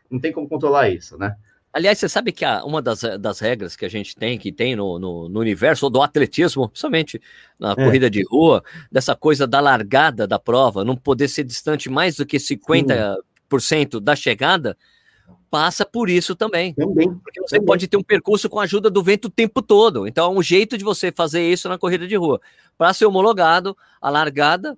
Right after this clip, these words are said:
Speaker 2: não po-, a chegada não pode ser cinquenta por cento mais, é, pu-, mais distante, mais do que cinquenta por cento distante da chegada.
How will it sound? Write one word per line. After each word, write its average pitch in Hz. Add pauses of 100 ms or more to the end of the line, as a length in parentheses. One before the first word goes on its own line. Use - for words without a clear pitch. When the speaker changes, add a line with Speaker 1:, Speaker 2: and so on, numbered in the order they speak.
(100)
Speaker 2:
não 175
po-, 160
a 147
chegada 156
não 190
pode 185
ser 180
cinquenta 196
por 175
cento 165
mais, 147
é, 120
pu-, 117
mais 127
distante, 147
mais 147
do 151
que 151
cinquenta 139
por 123
cento 127 (300)
distante 156
da 147
chegada. 151